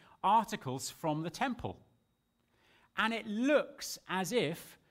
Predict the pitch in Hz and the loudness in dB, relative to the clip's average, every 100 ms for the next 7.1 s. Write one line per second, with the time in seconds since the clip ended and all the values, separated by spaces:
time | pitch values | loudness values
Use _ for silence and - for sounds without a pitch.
0 | _ _ _ - 247 254 190 160 175 170 | _ _ _ 0 2 4 4 4 4 2
1 | 202 180 240 214 101 - - _ _ _ | 0 4 4 4 0 -10 -18 _ _ _
2 | _ _ _ _ _ _ - 214 247 208 | _ _ _ _ _ _ 0 0 2 2
3 | 151 98 85 - _ _ - 175 175 151 | 2 0 -4 -8 _ _ -2 -2 0 -2
4 | 101 92 - - _ _ _ _ _ _ | -2 -6 -12 -18 _ _ _ _ _ _
5 | _ _ _ _ _ 185 196 208 262 262 | _ _ _ _ _ -2 0 0 -2 -4
6 | - 151 165 151 240 180 196 233 139 92 | -4 -4 -6 -8 -4 -4 -4 -4 -4 -6